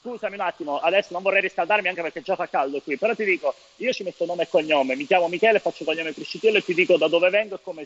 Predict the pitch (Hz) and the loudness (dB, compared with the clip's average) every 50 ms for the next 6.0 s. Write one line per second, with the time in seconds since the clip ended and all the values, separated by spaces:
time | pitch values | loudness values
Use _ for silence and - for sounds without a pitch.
0 | - - 175 160 - _ - 202 202 - - 240 - - 226 208 - 196 175 165 | -16 -14 -18 -18 -12 _ -4 -4 -4 -4 -8 -8 -2 0 0 2 2 0 0 0
1 | 160 143 127 127 127 135 - 220 247 247 233 196 190 185 180 180 - 226 233 233 | -2 -4 -4 -4 -6 -6 -6 -6 -8 -8 -6 -4 -2 -2 -2 0 0 -4 -4 -2
2 | 233 240 247 254 220 208 202 180 - - - 208 185 170 165 160 151 139 127 - | -4 -2 0 2 2 2 2 0 -2 -4 -6 -4 -2 0 2 2 2 0 -2 -6
3 | - - 185 147 131 - - _ _ _ _ _ - 185 160 - 180 - - 196 | -4 -2 -2 -2 -4 -6 -10 _ _ _ _ _ -4 -2 0 2 0 0 0 -4
4 | 233 226 175 160 - - 185 - - 160 - 214 - - 175 151 135 - - - | -4 -4 -4 -6 -4 -4 -4 -2 0 2 2 2 2 2 -2 -6 -6 -4 -2 0
5 | 165 160 175 175 165 - - 156 147 139 123 - 180 185 196 175 - 185 175 | 0 2 2 0 -2 -4 -6 -8 -8 -8 -4 -4 -4 -4 -4 -4 -6 -6 -6